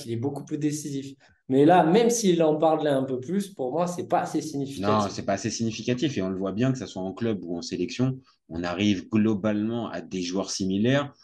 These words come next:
Speaker 2: Plus, pareil, euh, ça, ça se ressent en club et en sélection, plus buteur pour Lampard,
Speaker 1: Ouais.
Speaker 2: plus passeur pour Gerrard,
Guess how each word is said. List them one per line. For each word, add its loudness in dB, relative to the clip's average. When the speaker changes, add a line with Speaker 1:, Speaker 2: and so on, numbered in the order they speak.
Speaker 2:
Plus, -2
pareil, 0
euh, -8
ça, -10
ça -4
se -10
ressent -2
en 0
club 0
et 0
en -2
sélection, -4
plus 4
buteur 2
pour -6
Lampard, 0
Speaker 1:
Ouais. -4
Speaker 2:
plus 0
passeur 0
pour -8
Gerrard, 0